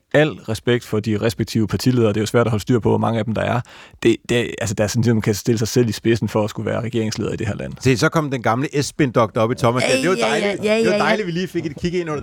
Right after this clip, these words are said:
Speaker 2: den overflade.
Speaker 3: Men vi har jo en borgerlig opposition. Liberal Alliance, Konservative, Danmarksdemokraterne og Dansk Folkeparti, som jo altså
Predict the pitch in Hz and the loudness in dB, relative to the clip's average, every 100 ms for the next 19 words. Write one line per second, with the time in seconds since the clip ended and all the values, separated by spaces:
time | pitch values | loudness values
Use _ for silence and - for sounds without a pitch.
0 | - - 143 147 135 233 214 208 190 175 | -6 -4 -6 -2 4 6 6 4 2 -2
1 | 180 247 320 370 320 220 196 180 160 165 | -2 -2 -2 -2 -2 -2 0 0 0 -2
2 | 160 - 147 - 143 127 123 - - 135 | -4 -8 -10 -8 -12 -12 -6 -6 -6 -6
3 | 175 247 254 175 151 120 - - - 208 | -4 -2 0 0 -4 -10 -12 -18 -10 -8
4 | 226 - 165 147 - - 131 165 202 190 | -6 -6 -6 -6 -10 -14 -6 -6 -4 -6
5 | 180 160 160 151 151 131 170 156 - 151 | -8 -6 -4 -4 -4 -4 -4 -6 -4 -4
6 | 156 165 - 165 - 165 156 156 - 151 | -2 -8 -6 -10 -2 -2 0 -2 -2 -6
7 | - | -2